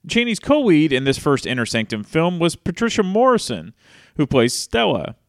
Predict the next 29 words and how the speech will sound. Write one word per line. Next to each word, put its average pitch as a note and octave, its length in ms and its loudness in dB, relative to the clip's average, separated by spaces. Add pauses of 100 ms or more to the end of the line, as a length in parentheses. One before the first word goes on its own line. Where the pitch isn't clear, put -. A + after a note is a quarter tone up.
(160)
and A2+ 120 -8
she A3 100 2
was A#3+ 100 0
actually C#3+ 340 2
a C3+ 80 2
replacement, E3 720 -2
as A#2 280 -2
Gail D3 240 0
Sondergaard B2 800 -2 (140)
was B2 120 0
originally A#2+ 440 2
cast G2 400 -10
as G2+ 100 -8
Stella. F2+ 280 -2 (360)
Sondergaard G3+ 400 4
and D3+ 100 -2
Chaney E3 280 -2
Junior F#3 260 -2
were D#3 100 0
going B3 240 0
to F#3 80 -2
star B2+ 480 2
in A#2+ 120 -6
the A#2+ 80 -4
entire C3 320 -4
Inner B2 240 -4
Sanctum A2+ 420 -6
series F3 380 0
together, G#2+ 500 -2